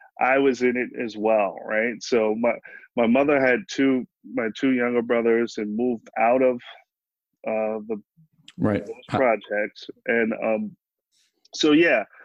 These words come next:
Speaker 2: So at this point, your brother was out,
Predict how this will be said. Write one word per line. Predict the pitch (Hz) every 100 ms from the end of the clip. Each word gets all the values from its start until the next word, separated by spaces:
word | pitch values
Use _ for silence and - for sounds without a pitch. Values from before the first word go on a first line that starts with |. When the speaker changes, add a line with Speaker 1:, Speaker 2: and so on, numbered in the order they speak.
| - - - _ _ _
Speaker 2:
So | - 135 131 127
at | 135 -
this | 151 -
point, | - 143 120
your | 120
brother | 131 139
was | 147 143
out, | 123 117 117 -